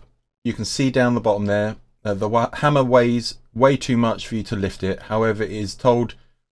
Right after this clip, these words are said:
that the gods ate from the golden apples of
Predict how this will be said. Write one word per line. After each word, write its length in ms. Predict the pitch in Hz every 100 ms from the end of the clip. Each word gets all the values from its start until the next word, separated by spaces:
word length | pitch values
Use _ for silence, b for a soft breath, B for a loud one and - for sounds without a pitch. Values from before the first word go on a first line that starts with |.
| _ _ _ 113
that 120 | 107
the 60 |
gods 420 | 104 127 131 117 -
ate 260 | 120 113 -
from 200 | - 113
the 80 | 98
golden 380 | 123 120 117
apples 680 | - 117 - 107 98 101 -
of 280 | 101 101